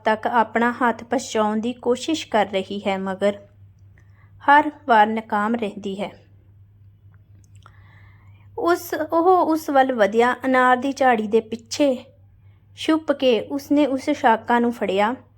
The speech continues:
ਤੇ ਝੁਕਾ ਦਿੱਤਾ। ਸੀਮਾ ਨੇ ਉਹ ਕਲੀ ਤੋੜ ਲਈ,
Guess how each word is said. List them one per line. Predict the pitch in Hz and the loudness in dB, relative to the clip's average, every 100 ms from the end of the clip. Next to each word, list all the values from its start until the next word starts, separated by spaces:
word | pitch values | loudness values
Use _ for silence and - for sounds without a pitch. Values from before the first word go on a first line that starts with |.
| _ _ - | _ _ -6
ਤੇ | 262 | -4
ਝੁਕਾ | 269 262 254 220 | -2 4 6 6
ਦਿੱਤਾ। | 196 - 180 180 - _ - - - - - - - | 2 -6 -6 -6 -10 _ -20 -20 -20 -20 -20 -20 -20
ਸੀਮਾ | - 311 311 339 | -2 4 6 6
ਨੇ | 339 277 | 4 2
ਉਹ | 269 277 294 302 - - | 2 0 0 -2 -16 -4
ਕਲੀ | 254 254 | -2 -2
ਤੋੜ | 254 233 214 220 | -2 0 2 0
ਲਈ, | 220 190 208 | -2 -4 -6